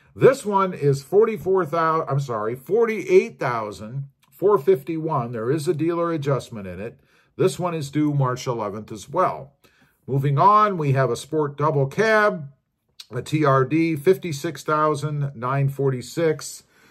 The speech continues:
This does have a rather hefty dealer adjustment in it of five thousand four hundred ninety-five dollars, due in on March eleventh. Seems like March eleventh is the hot date for these.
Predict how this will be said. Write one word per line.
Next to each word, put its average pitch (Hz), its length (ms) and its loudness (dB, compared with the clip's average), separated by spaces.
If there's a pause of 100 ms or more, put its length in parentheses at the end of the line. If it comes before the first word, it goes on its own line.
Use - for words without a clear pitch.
(240)
This 123 180 -4
does 143 240 2
have 143 220 4
a 135 60 0
rather 139 340 4
hefty 143 420 -2
dealer 135 400 0
adjustment 156 540 -2
in 151 120 -2
it 156 180 0
of 107 160 -8
five 143 320 0
thousand 135 440 0
four 139 300 2
hundred 135 280 0
ninety-five 127 600 -4
dollars, 127 540 -2
due 139 280 0
in 135 180 2
on 117 200 -6
March 113 280 -8
eleventh. 165 600 -4 (520)
Seems - 320 -12
like 127 180 -2
March 139 280 2
eleventh 135 480 2
is 113 160 -4
the 101 120 -4
hot 160 300 0
date 101 260 -4
for 95 160 -6
these. 95 420 -10